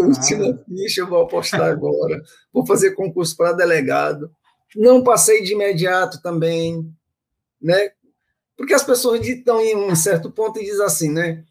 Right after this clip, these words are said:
Speaker 1: "Eu vou tentar mais uma vez. Se der certo, tudo bem. Se não der, não, eu não passei no primeiro", né? Foram algumas reprovações pra, pra poder passar pra delegado.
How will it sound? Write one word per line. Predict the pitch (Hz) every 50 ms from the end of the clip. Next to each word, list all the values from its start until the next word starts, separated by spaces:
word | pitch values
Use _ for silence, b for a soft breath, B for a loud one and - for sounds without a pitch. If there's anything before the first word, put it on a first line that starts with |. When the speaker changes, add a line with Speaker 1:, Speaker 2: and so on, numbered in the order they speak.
| _ _ _ _ _ -
Speaker 1:
"Eu | 202 196
vou | 233 262 262
tentar | 254 262 254 247 247 240 233
mais | 233 254 269 262 254
uma | 269 294 277 262
vez. | 180 170 151 139 131 127 - -
Se | 214 202
der | 233 226 214
certo, | - - 247 240 226 - -
tudo | 254 226 247 220
bem. | 175 160
Se | 160 - -
não | 196 208 208 202 180
der, | 190 196 202 202 233 240 _ _ _ _ _ _ _ -
não, | 294 302 294 254 240
eu | 226 220
não | 214 220 220
passei | 220 220 214 - - 214 202 196
no | 196 190 -
primeiro", | - 202 202 196 175 175 175 170 175 175 165 170 170 165 - _ _ _ _ -
né? | 151 160 165 165 170 165 165 160 - _ _ _ _ _ _ _ _ _ _ _ _ _ _ _ - - - _ -
Foram | - 403 403 415 403 381
algumas | - - - 170 196 196 180 160
reprovações | 175 180 170 175 180 175 175 170 165 - - 165 165 165 160 160
pra, | - 156 156 151
pra | - - _ - 147 151
poder | - - - 147 147 156 147
passar | - 147 - - 156
pra | 160 151 147
delegado. | 139 151 151 160 170 175 165 160 156 156 156 151 151 151 156 147 151